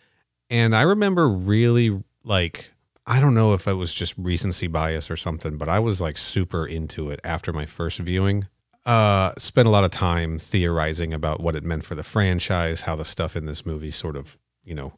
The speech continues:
could flow into Alien, because as much as he sa-, as much as Ridley Scott is saying, uh, it's set in the same universe, but it's not really a prequel, they do a lot of stuff that makes you think it's more connected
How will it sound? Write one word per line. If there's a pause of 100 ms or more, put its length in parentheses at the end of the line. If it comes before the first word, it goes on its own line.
could
flow
into (160)
Alien,
because (300)
as
much
as
he
sa-,
as
much
as
Ridley
Scott
is
saying, (420)
uh,
it's
set
in
the
same
universe,
but
it's
not
really
a
prequel, (200)
they
do
a
lot
of
stuff
that
makes
you
think
it's
more
connected